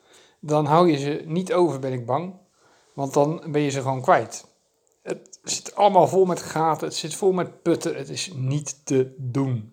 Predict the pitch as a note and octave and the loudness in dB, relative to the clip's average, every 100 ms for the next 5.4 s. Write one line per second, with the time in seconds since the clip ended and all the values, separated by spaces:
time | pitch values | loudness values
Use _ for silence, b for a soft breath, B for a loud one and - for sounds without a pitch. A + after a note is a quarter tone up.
0 | _ B2 A#2 B2+ - - - - - C3 | _ -10 -6 -8 -8 -8 -4 -4 -6 -10
1 | A2+ B2 B2 - _ _ b b b b | -6 -6 -8 -16 _ _ b b b b
2 | b C#3 - D3 F3 F#3 F3+ - - A#2+ | b -10 -6 4 6 6 4 -4 -16 -10
3 | F3 G3+ E3 D3+ D#3 F3 C#3 - F3+ F3 | -6 -6 -4 -4 -4 -6 -10 -6 -2 -2
4 | E3 C3+ D3 D3 - C#3 C3+ C3+ B2 A#2 | -2 -2 -4 -4 -4 -4 -4 -6 -6 -4
5 | A#2+ B2 B2 C3+ | -4 -4 -6 -10